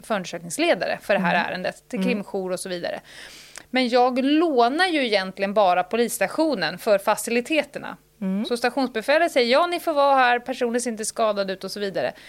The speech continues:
Speaker 1: Eh, och sen börjar stationsbefälen ibland ta beslut i min förundersökning.
Speaker 2: Mhm, jag fattar. Då blir det krock.
Speaker 1: Är du med? Det kan
Speaker 2: Ja.
Speaker 1: bara finnas en. Det
Speaker 2: Ja,
Speaker 1: finns
Speaker 2: ja,
Speaker 1: bara
Speaker 2: ja.
Speaker 1: en som kan ta ett beslut
Speaker 2: Det
Speaker 1: här nu.
Speaker 2: finns bara en av
Speaker 1: <laughs>
Speaker 2: dig och
Speaker 1: Exakt.
Speaker 2: det är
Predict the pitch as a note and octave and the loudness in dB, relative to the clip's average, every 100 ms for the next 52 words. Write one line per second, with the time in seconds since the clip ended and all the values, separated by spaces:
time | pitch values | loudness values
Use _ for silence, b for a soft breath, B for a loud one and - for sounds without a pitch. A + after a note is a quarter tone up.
0 | B B - A3 - - A#3 C#4+ C#4+ C#4 | B B -2 -2 -2 -4 0 0 2 2
1 | - - D4+ F4 D#4+ A#3 A#3 A3 A3 A3+ | 0 -2 0 0 -4 -4 -2 0 0 -2
2 | G#3 F#3+ F#3+ - - B3 G3+ G#3+ - A4 | 0 0 -2 -10 -4 2 2 2 0 2
3 | B3+ - - - _ - C4+ C4+ A#3 A3+ | 2 -2 -18 -20 _ -4 0 2 2 0
4 | A3+ C#4 A#3 G#3 - G4+ - G3 E3 C#4+ | 2 2 4 2 2 2 0 -4 -4 -4
5 | D#4 - F#4 G4+ G#4 G4+ E4+ B3+ A#3 A#3+ | -4 -6 -6 -4 -4 -4 -4 -4 -4 -2
6 | D4+ - - D#4+ G#3 C4+ F4 E4+ - D4+ | -4 -4 0 2 2 -2 -2 -2 2 2
7 | E4+ F#4 C4+ C4+ D#4+ C4+ F4+ G4+ D#4 F4+ | 4 2 2 2 4 4 4 2 2 2
8 | F#4+ F4 C4 F3+ F#3+ A3+ D#4+ G4+ G#4+ E4 | 2 2 2 -2 -8 0 2 4 4 4
9 | F#4+ E4 C4+ C#4 B3+ C4+ D#4 F4 A#3+ A#3+ | 4 2 0 0 0 0 2 0 0 0
10 | G3+ F3 F3+ A3 G#3+ - A#3+ A#3 B3+ C#4+ | 2 2 2 0 0 0 0 2 0 -2
11 | - C#4 C#4+ D4+ D4+ D4 C#4 C#4 D4+ C#4 | 0 0 0 -4 -4 -2 -2 2 2 4
12 | C#4 C#4+ G4+ C#4+ - G4 C#4+ C4 B3 | 4 6 6 4 2 4 4 2 -2